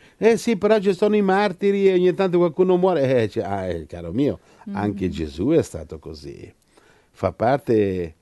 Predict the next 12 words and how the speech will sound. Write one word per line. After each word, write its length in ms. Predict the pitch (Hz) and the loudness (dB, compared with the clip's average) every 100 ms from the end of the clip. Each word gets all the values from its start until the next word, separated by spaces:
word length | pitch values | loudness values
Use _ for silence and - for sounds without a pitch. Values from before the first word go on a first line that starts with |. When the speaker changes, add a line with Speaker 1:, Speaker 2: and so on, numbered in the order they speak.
| _ _ _ _ _ | _ _ _ _ _
Speaker 1:
eh, 460 | - 90 85 85 82 | -14 -12 -10 -10 -10
del 180 | 87 | -8
Vangelo. 680 | 87 92 85 95 143 - - _ _ _ _ _ _ _ | -4 -4 -2 0 0 -2 -10 _ _ _ _ _ _ _
Cioè, 260 | - 113 95 - - - - _ _ _ _ _ _ _ _ _ _ | -2 -2 -2 -10 -18 -20 -20 _ _ _ _ _ _ _ _ _ _
dare 420 | 98 95 110 156 | -16 -4 0 4
la 120 | 190 135 | 4 4
vita 260 | 170 160 | 4 2
per 160 | 110 123 | 2 0
Gesù 640 | 101 107 92 143 117 95 | 2 0 2 2 2 0
su 180 | 90 95 | -4 -8
qualche 320 | 87 107 104 | -2 -2 -2
calvario 840 | 90 95 90 104 87 82 76 82 | -6 -6 -4 -6 -8 -10 -12 -16